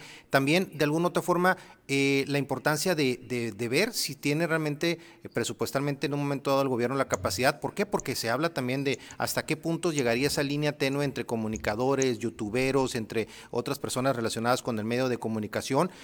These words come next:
¿Por qué? Porque de alguna u otra forma, pues, está hablándose nada más de un veinticinco por ciento del presupuesto de comunicación social del gobierno federal que se destinaría a esta iniciativa que está planteando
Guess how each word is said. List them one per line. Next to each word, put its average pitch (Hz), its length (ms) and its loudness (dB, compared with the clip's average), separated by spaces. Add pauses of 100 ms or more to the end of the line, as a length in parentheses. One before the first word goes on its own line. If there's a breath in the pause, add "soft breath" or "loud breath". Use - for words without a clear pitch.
(180 soft breath)
¿Por 143 180 2
qué? 196 160 4
Porque 143 320 2
de 123 60 6 (180)
alguna 147 140 2
u - 20 4
otra 156 140 0
forma, 156 340 4
pues, 120 120 -4
está 131 160 2
hablándose 139 420 2
nada 127 180 4
más 135 200 2
de 147 40 2
un 143 100 2
veinticinco 143 600 0
por 123 140 -2
ciento 135 280 -2
del 127 80 2
presupuesto 120 520 -2
de 135 80 2
comunicación 113 520 -2
social 135 200 0
del 127 100 0
gobierno 117 320 2
federal 135 400 6 (260 soft breath)
que 139 140 2
se 135 120 2
destinaría 127 680 2 (160 soft breath)
a 117 120 2
esta 131 200 0
iniciativa 123 500 0
que - 60 -12
está 117 240 -2
planteando 120 480 0